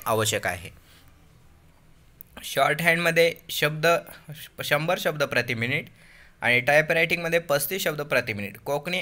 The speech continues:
आणि मराठी भाषेचे ज्ञान. कलाकार एक जागा आहे, माध्यमिक शाळा प्रमाणपत्र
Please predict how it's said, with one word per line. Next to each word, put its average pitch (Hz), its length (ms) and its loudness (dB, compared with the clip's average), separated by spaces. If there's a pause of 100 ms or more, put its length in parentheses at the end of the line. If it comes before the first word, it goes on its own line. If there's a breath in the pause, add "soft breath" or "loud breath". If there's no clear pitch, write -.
(120)
आणि 123 120 -4
मराठी 120 320 0
भाषेचे 107 400 -6
ज्ञान. 90 420 -10 (1040 soft breath)
कलाकार 170 520 6
एक 160 200 2
जागा 120 240 4
आहे, 135 100 4 (160)
माध्यमिक 135 440 -2
शाळा 170 200 4
प्रमाणपत्र 170 720 -2